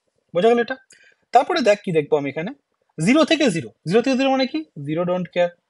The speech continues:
প্রবলেম নেই। ওয়ান থেকে জিরো। এবার দেখ, নতুন আছে,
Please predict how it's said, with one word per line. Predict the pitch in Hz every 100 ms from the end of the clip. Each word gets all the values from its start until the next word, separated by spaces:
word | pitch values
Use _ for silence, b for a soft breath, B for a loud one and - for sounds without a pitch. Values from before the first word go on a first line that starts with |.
| _
প্রবলেম | 127 131 143 143
নেই। | 156 _ b b 156
ওয়ান | 226 320 285
থেকে | 202 123
জিরো। | 107 101 _ _ _ -
এবার | 269 359
দেখ, | 330 220
নতুন | 214 185
আছে, | 175